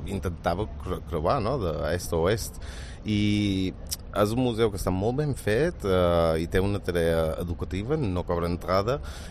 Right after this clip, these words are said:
i ajuda molt a entendre la situació de la ciutat, no? Després, naturalment, hi ha molts, eh, els clàssics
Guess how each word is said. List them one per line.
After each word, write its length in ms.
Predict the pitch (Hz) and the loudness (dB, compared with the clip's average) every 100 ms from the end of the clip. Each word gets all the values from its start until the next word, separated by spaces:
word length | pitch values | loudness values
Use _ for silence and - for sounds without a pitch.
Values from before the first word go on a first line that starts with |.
| - 104 | -8 -4
i 640 | 95 90 90 85 82 - - - - - | -2 -2 -2 -2 -4 -6 -10 -12 -12 -2
ajuda 320 | 107 95 104 | -2 0 0
molt 320 | 117 110 123 | 2 2 2
a 40 | 117 | 0
entendre 360 | 98 98 104 120 98 | 0 0 2 2 0
la 280 | - - 90 | 0 0 0
situació 500 | - 85 85 87 92 | -2 -2 -2 2 2
de 120 | 92 | 0
la 60 | |
ciutat, 400 | 92 110 82 78 | -2 -2 0 -2
no? 220 | 76 98 147 - - - - | 0 -2 -4 -8 -12 -10 -8
Després, 320 | - 82 80 | -6 -4 -4
naturalment, 640 | 87 82 90 92 90 101 90 | -4 -2 -2 2 2 2 2
hi 60 | |
ha 60 | 90 | 2
molts, 680 | 85 85 87 92 82 - - | 4 2 2 2 -2 -6 0
eh, 400 | 85 90 87 87 - - - - - 87 80 - - | 2 4 4 2 -2 -10 -10 -10 -10 -8 -8 -8 -6
els 160 | - - | -2 0
clàssics 560 | 90 90 98 110 131 | 2 2 2 -2 -2